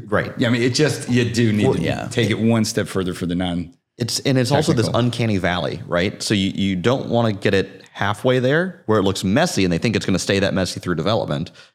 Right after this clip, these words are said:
Speaker 1: You have to get it over that uncanny valley so it really looks like the
Speaker 2: Yeah.
Speaker 1: real thing, even if all the features aren't there 'cause it's not coded. It's just this screen goes to here, goes to here.
Speaker 3: And there's so many analogies to that in the product space, right? I mean,
Speaker 2: Yeah.
Speaker 3: three D printing for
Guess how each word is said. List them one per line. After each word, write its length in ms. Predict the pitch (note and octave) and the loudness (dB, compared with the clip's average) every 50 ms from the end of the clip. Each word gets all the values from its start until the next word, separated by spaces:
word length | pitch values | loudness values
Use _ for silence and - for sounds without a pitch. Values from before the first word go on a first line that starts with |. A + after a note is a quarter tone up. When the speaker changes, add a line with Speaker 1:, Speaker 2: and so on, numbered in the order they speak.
| _ | _
Speaker 1:
You 80 | - G#2 | -4 -4
have 60 | G#2 | -2
to 40 | A2+ | 0
get 100 | G#2+ G#2 | 0 0
it 160 | A2 - - - | -2 -2 -2 0
over 280 | A2+ A#2 B2+ B2 B2+ B2 | 2 4 4 4 2 2
that 140 | A#2+ A#2 A2 | 2 2 2
uncanny 360 | G#2+ G#2+ G2+ - G#2+ G2 F#2 | 0 0 0 0 -2 0 0
valley 220 | F2+ G2 F#2+ F2 | 2 2 2 0
so 100 | E2 - | 0 -2
it 60 | - - | -2 -2
really 420 | F2 F#2 F#2 G2+ G#2+ A2+ A2 A2 | -2 0 0 2 2 2 2 2
looks 260 | G#2 F#2+ F#2+ G2 - | 0 0 0 0 0
like 100 | A#2 A#2 | -2 0
the 60 | A2 G2 | 0 0
Speaker 2:
Yeah. 60 | A#2 | 2
Speaker 1:
real 140 | B2+ B2+ C3+ | 2 2 2
thing, 220 | B2+ D3+ D3 C#3+ - | 2 0 -2 -2 0
even 200 | - A#2+ A2+ A#2 | 0 2 2 2
if 100 | A2+ G#2 | 2 2
all 100 | G#2+ G#2 | 0 0
the 80 | G2 F2+ | 0 0
features 340 | - G2+ G2+ F2 G2 F#2 F#2+ | -2 -2 -2 -2 0 0 0
aren't 140 | F#2 E2 | 0 0
there 80 | F2 F2+ | 0 -2
'cause 80 | E2 D#2 | -2 -4
it's 60 | - | -4
not 140 | F2+ - - | -6 -6 -2
coded. 260 | - G#2+ F2+ D#2+ D2+ - | 0 0 0 0 -2 -4
It's 80 | - | -2
just 220 | G#2 G2 - - - - - - - - - | -2 -2 -2 -4 -8 -20 -20 -20 -18 -4 -2
this 140 | G#2+ G2+ | 0 0
screen 220 | - - G2+ G2 F#2 | 0 0 0 2 2
goes 180 | F2+ F#2 F2 - | 2 2 2 0
to 80 | - | -2
here, 160 | F2+ F2+ F2 E2+ | 0 0 0 0
goes 180 | E2+ E2+ D#2+ - | 0 -2 -2 -2
to 80 | - E2+ | -4 -4
here. 320 | F2 F2 - - - - - _ _ _ _ - | -4 -4 -4 -6 -8 -8 -12 _ _ _ _ -2
Speaker 3:
And 80 | D#3 | 0
there's 140 | D#3 D3 - | 0 0 0
so 140 | - E3 D#3 | 2 2 2
many 400 | D3 C3 A#2 G#2+ G2 F#2 F2 - - - - - _ | 4 4 2 2 2 0 -2 -4 -8 -14 -16 -12 _
analogies 520 | - G2+ F#2 F#2 F#2 F#2+ F#2 F2 F2 E2 - | -4 -2 0 0 0 0 -2 -2 -4 -4 -4
to 80 | - | -2
that 180 | F2 E2 E2 - | -2 -2 -2 -4
in 80 | - E2+ | -4 -6
the 60 | D#2+ | -6
product 280 | - D#2+ D#2+ D#2+ D#2 - | -4 -4 -4 -4 -4 -6
space, 340 | - - C2 C2 - - - | -8 -8 -6 -6 -6 -4 -4
right? 180 | E2+ D#2+ D#2+ - | -4 -4 -4 -4
I 40 | |
mean, 160 | F2 F2 E2 D#2+ | -4 -4 -4 -4
Speaker 2:
Yeah. 80 | - | -8
Speaker 3:
three 320 | - - - A#2+ A#2+ B2+ C3+ | -12 -10 -4 0 2 2 2
D 120 | C3+ C3+ | 2 0
printing 320 | B2+ - G2+ G2 G2 G2 | 0 -2 -2 0 0 -2
for 160 | G2 - - | -2 -4 -4